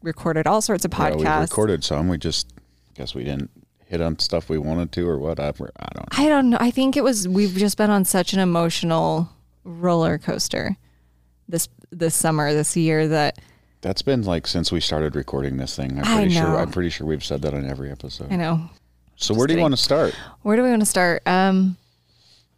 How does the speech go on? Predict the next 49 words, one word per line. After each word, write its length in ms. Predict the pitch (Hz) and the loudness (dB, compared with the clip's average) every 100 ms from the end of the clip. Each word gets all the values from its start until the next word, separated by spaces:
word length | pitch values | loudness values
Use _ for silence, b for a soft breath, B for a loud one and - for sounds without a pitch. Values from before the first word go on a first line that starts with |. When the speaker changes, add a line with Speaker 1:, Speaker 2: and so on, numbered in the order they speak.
| _ _ - | _ _ -6
Speaker 1:
okay, 100 | 214 | 0
where 140 | 214 | 2
did 140 | 240 294 | 2 2
we 120 | 294 | 2
leave 300 | 240 240 208 - | 4 2 2 0
off? 260 | 196 - | 0 2
I 60 | 247 | 2
mean, 120 | 285 | 2
I 100 | 302 | 4
don't 160 | 392 269 | 2 2
know. 120 | 254 | 0
People 280 | 262 302 294 | 2 2 4
listen 240 | 254 233 | 4 4
to 60 | 202 | 4
these 180 | 190 175 | 4 4
all 140 | 170 | 4
out 180 | 156 165 | 4 2
of 140 | 156 | 0
order, 320 | - 202 175 - | 0 0 0 0
so 100 | 156 | 0
it's 140 | 160 | 2
not 120 | 196 | 2
like 160 | 190 190 | 2 2
you 60 | 175 | 2
have 140 | 156 | 2
to 80 | 170 | -2
follow 380 | - 165 151 147 | 0 2 2 2
along 260 | 151 147 | 0 -2
with 140 | 156 165 | -2 -2
our 100 | 151 | -2
story 340 | - 147 131 | -2 -4 -4
and 80 | 151 | -2
Speaker 2:
So 60 | 95 | -2
Speaker 1:
be 20 | |
Speaker 2:
we 60 | 95 | 0
Speaker 1:
like, 80 | |
Speaker 2:
have 140 | 104 107 | 2 0
Speaker 1:
"This 60 | - | 0
is" 40 | |
Speaker 2:
Gino, 400 | 101 87 82 78 | 0 0 0 0
right? 200 | 82 82 | 0 0
We 140 | 92 | 0
already 180 | 90 90 | 0 0
talked 280 | - 80 80 | 0 -2 -2
about 240 | 73 73 67 | -2 -4 -2
Gino. 380 | 67 52 50 226 | -4 -6 -4 0
Speaker 1:
We 140 | 214 | 2
did. 220 | 196 175 | 2 2
We, 200 | 185 208 | 2 0